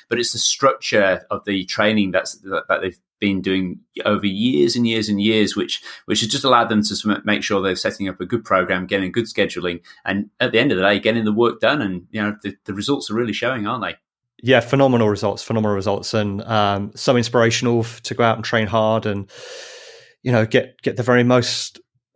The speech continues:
Speaker 2: out of ourselves. Like you say, they've been doing it since they were, you know, young teenagers. Swimming, that's another thing about swimming versus the o-, you know, other sports. You, you tend to, to, uh, train hard from an earlier age, and instilling that mindset, uh, you know, from a young age is, uh,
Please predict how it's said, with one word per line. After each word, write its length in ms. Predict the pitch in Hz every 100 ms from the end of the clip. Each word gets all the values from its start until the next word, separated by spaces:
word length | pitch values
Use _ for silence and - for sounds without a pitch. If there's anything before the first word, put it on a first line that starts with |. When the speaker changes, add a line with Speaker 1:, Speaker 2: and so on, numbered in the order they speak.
| -
Speaker 2:
out 180 | 120 117
of 80 |
ourselves. 560 | 117 117 - 143 139 101
Like 120 | 113
you 40 | 107
say, 220 | 127 110
they've 120 | 110
been 120 | 113
doing 260 | 113 110 107
it 140 | 104
since 260 | - 110 -
they 140 | 110
were, 200 | 104 101 -
you 100 | 113
know, 80 |
young 220 | 101 107 104
teenagers. 480 | 123 110 101 104
Swimming, 500 | - 120 120 113 107 - _
that's 200 | - 95
another 140 | 120 131
thing 180 | 131 110
about 160 | 107
swimming 300 | - 123 113
versus 280 | 107 107 -
the 100 | 120
o-, 140 | 110 -
you 60 |
know, 80 | 113
other 180 | 113 113
sports. 400 | - 127 113 -
You, 100 | 113 -
you 100 | 110
tend 260 | 101 123 117
to, 100 | - _ _ _
to, 280 | - 110 104
uh, 60 | 98
train 300 | - 120 107
hard 260 | 107 104
from 120 | -
an 100 | 98 -
earlier 420 | 110 104 98 107
age, 220 | 101 95
and 100 | 95
instilling 440 | 95 - 110 101
that 100 | 98
mindset, 640 | 101 101 98 - 95 - -
uh, 280 | 101 92 92 - - - - - -
you 80 | -
know, 120 | 104
from 220 | 92 110 98
a 40 |
young 200 | 104 98
age 340 | 101 95 -
is, 260 | 92 87 -
uh, 200 | 95 92